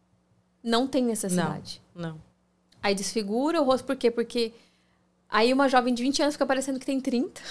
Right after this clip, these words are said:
Speaker 2: É, não, e assim, eu, eu tenho uma amiga que ela me disse, uma amiga aqui, que ela me disse que o filho dela, na época, tava se formando, tava saindo da high school. E eu perguntei, "Ah, e aí, o que que ele vai fazer? Ele já sabe." Sabe nada. Não quer nada com nada.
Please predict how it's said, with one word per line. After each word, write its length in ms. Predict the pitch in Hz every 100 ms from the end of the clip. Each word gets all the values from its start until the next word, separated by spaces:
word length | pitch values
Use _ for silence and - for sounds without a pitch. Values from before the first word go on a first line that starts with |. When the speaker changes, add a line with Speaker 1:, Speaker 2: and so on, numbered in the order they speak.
| - - - -
Speaker 2:
É, 300 | 277 311 -
não, 180 | 277 330
e 200 | 254 202
assim, 280 | 220 - 233
eu, 220 | 226 220 - - -
eu 140 | 208 214
tenho 120 | 226
uma 80 | 233
amiga 320 | 226 202 254
que 100 | 247
ela 160 | 214 202
me 120 | 220
disse, 560 | 185 196 - 254 214 -
uma 180 | 190 190
amiga 220 | 185 180
aqui, 200 | 214 208
que 80 | 208
ela 160 | 220 202
me 140 | 208
disse 240 | 185 190 -
que 100 | -
o 60 |
filho 240 | 180 196 180
dela, 200 | 185 185
na 120 | 196
época, 180 | 185 -
tava 200 | 202 185
se 100 | 180
formando, 680 | - 196 185 170 208 247
tava 440 | 208 180 165 160 156
saindo 280 | - 180 185
da 120 | 208
high 160 | 202
school. 420 | 190 - 185 220 - - _ _ _
E 60 | -
eu 100 | 220
perguntei, 540 | 220 220 233 240 269
"Ah, 160 | 302 392
e 40 |
aí, 140 | 403 392
o 40 |
que 120 | 392 320
que 60 |
ele 100 | 311
vai 80 | 339
fazer? 260 | 339 320 285
Ele 140 | 311
já 100 | 294
sabe." 320 | 277 254 254 254 _ _ _ _
Sabe 420 | - - 226 208 226
nada. 960 | 220 208 202 214 190 180 175 156 156 - _ _ _ 208
Não 160 | 214
quer 160 | 202 220
nada 300 | 208 208 226
com 180 | - 240
nada. 880 | 220 202 190 202 185 175 170 156